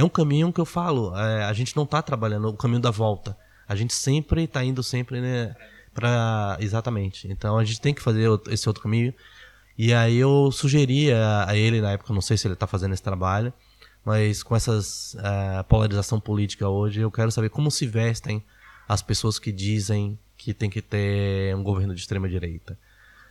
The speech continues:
Como ela, o que é que ela compra, onde ela frequenta, é, como ela olha pra, pras outras camadas da sociedade. Então, investigar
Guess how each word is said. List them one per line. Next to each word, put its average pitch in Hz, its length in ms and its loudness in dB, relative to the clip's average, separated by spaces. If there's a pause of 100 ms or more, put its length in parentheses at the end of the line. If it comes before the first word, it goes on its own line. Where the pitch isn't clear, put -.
(240)
Como 131 320 2
ela, 110 1080 2
o 104 60 -2
que - 60 0
é 127 60 -2
que 123 80 -4
ela 107 580 2
compra, 101 680 0
onde 110 320 0
ela 98 600 0 (140)
frequenta, 104 960 -2 (560)
é, 95 1300 0
como 120 180 0
ela 117 160 4
olha 110 240 4
pra, 101 600 0
pras 101 160 -2
outras 101 240 -4
camadas 101 320 -2
da 95 80 -4
sociedade. 92 880 -4 (560)
Então, 113 340 2
investigar 120 960 2